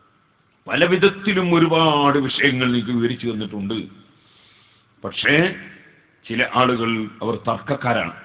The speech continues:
അവർ അവരുടെ തർക്കം നിർത്തുകയില്ല. എത്ര തെളിവ് കിട്ടിയാലും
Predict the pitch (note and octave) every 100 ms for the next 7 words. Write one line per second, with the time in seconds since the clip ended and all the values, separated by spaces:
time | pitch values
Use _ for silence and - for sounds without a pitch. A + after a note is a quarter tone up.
0 | - _ _ _ _ _ _ _ _ _
1 | - C#3 G#3 G3+ F#3 F3 E3+ D3 D#3+ -
2 | - F#3 E3+ C#3+ - D3 C3 A2+ G2 D2+
3 | - - - _ - A#2 D3+ D3+ - -
4 | F3 E3+ - C3+ D3+ D3 C#3 - B2+ A#2
5 | A#2 G#2+ G2+